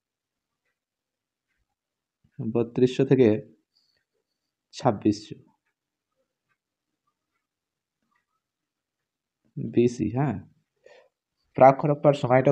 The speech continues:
কত? বত্রিশশো থেকে ছাব্বিশশো বিসি। তারপরে পরিণত হরপ্পা আছে, পরিণতটা হবে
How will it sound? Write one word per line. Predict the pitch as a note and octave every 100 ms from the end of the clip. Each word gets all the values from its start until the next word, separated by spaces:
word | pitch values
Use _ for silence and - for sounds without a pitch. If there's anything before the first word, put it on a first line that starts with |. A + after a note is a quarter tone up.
| D3
কত? | C#3 F3 - - - _ _ -
বত্রিশশো | A#2+ C3 - D3 C#3+ E3 E3
থেকে | F3 F3
ছাব্বিশশো | A#2+ A#2 - A2
বিসি। | G#2 - - _ _ _ _ _ _ - _ _ _ _ -
তারপরে | C#3 D3 C#3+
পরিণত | C#3 C3+ C3+ C#3 C3
হরপ্পা | C3 - C3+
আছে, | - D#3+ - _
পরিণতটা | C3 C3+ C#3 C#3 D3
হবে | C#3+